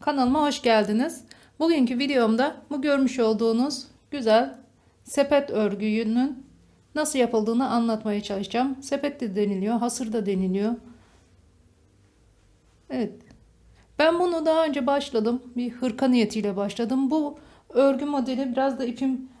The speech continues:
e, orta kalınlıkta bir ip. Şöyle hani, e, tok duran manto tarzında bir hı-, hırka yapmayı düşünmüştüm. Onun için başladım ama henüz kısmet olmadı bitirmek.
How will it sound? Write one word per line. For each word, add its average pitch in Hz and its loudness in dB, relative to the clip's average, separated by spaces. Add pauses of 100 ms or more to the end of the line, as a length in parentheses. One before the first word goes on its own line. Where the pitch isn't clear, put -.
(180)
e, 240 0 (300)
orta 254 -2
kalınlıkta 220 2
bir 208 -2
ip. 285 -2 (320)
Şöyle 247 0
hani, 240 2 (200)
e, 220 -4
tok 277 0
duran 220 4
manto 247 2
tarzında 220 0
bir 220 -2
hı-, 220 -6 (100)
hırka 226 -2
yapmayı 214 0
düşünmüştüm. 208 -2 (440)
Onun 302 0
için 233 0
başladım 226 -2 (140)
ama 247 2
henüz 247 0
kısmet 240 -4
olmadı 214 -4
bitirmek. 220 -8